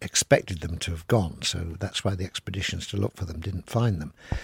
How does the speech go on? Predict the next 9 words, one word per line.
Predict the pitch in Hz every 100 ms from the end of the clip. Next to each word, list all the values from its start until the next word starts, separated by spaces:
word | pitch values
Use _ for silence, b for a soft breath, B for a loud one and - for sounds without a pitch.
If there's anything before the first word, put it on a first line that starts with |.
| B B B -
And | 110 110 110 104 - - -
they | - 123
were | 113
stuck | - 120 -
in | 107
the | 104
ice | 101 -
there | 104
for | 92 - 101 92 90